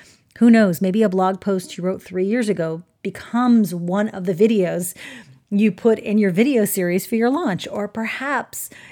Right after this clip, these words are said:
it becomes the basis for a five-day challenge that you do. Don't constantly reinvent the wheel. This is a huge thing that you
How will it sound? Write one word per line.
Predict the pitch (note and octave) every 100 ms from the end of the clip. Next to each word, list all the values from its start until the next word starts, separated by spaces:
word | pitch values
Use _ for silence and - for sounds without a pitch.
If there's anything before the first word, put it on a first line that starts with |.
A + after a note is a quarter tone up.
| -
it | A#3
becomes | C4 B3+ A3+ A3+ G3
the | G3+
basis | F3 G3+ A3 A3 F#3
for | - A3 G#3+
a | A3 G#3+
five-day | G#3+ F3+ G3 A#3+ A#3+
challenge | - D4 C#4+ F#3 D#3+
that | E3+
you | F3+
do. | E3+ F3 F3+ - - _ _ _
Don't | A#3 A#3+ C4+ - _ _ _ _ _ _ _
constantly | - - B3 B3+ B3+ - G#3+ G#3 G3
reinvent | F3+ G3 G#3+ G#3 F#3+ F#3+ F#3+
the | F#3
wheel. | E3 F3 D#3+ D3 E3+
This | F#3 A#3
is | G#3+
a |
huge | A3+ A#3+ A3+ F#3
thing | A#3 G#3+
that | G3+
you | G3 F#3+ F#3